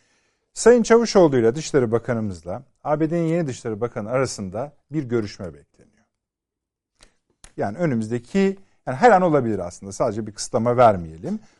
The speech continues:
Bunun hazırlıkları yapılıyor. Bunun hazırlıkları sırasında karşılıklı açıklamalar devam ediyor. Tabii onların üzerinde de muhtemelen, e, A-, A B D Başkanı Biden'le Sayın Cumhurbaşkanımız arasında gerçekleşecek, gerçekleşmesi beklenen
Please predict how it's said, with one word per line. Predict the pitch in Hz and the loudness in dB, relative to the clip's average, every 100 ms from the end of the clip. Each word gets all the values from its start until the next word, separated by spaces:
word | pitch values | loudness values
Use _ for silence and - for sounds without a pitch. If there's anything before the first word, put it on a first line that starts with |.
| _ | _
Bunun | 156 214 226 | 0 2 2
hazırlıkları | 165 170 165 151 - 120 110 | 2 4 4 0 0 0 2
yapılıyor. | 127 131 180 185 202 233 _ _ _ _ _ _ _ | 0 0 2 4 4 0 _ _ _ _ _ _ _
Bunun | 226 202 | 2 4
hazırlıkları | 190 175 185 180 190 165 | 4 4 -2 0 0 0
sırasında | 151 131 - 147 220 | 0 -2 -2 -6 0
karşılıklı | 190 151 - 151 220 | 4 2 2 -2 -2
açıklamalar | - - 147 143 139 104 | 0 -2 2 6 6 4
devam | 107 98 87 | 0 0 -2
ediyor. | 82 80 78 | -8 -16 -6
Tabii | 139 127 - - | -2 0 -2 -6
onların | 117 170 196 294 | -4 2 2 4
üzerinde | 190 120 101 92 90 | 2 2 0 -2 -6
de | 120 233 247 _ _ _ _ | -6 -6 -8 _ _ _ _
muhtemelen, | 156 160 185 156 120 156 262 _ _ _ _ _ _ | -2 0 2 4 2 0 -4 _ _ _ _ _ _
e, | 107 | -16
A-, | 104 98 104 120 127 | -14 -12 -10 -4 2
A | 123 | 2
B | 127 | 2
D | 127 123 | 2 2
Başkanı | 104 - 101 98 | 0 -2 -10 2
Biden'le | 139 117 95 135 | 4 4 -2 -10
Sayın | 156 113 110 | -10 -10 -8
Cumhurbaşkanımız | 120 110 90 - 82 82 | -8 -8 -10 -12 -20 -14
arasında | 104 92 - 87 | -12 -12 -16 -8
gerçekleşecek, | 107 120 - 104 95 - 90 147 - | 0 0 0 -12 -14 -18 -16 -16 -10
gerçekleşmesi | 95 95 98 - 92 113 - 185 | -10 -10 -14 -12 -12 -12 -6 -2
beklenen | 131 110 - 82 87 156 214 | 0 -2 -6 -12 -8 -8 -8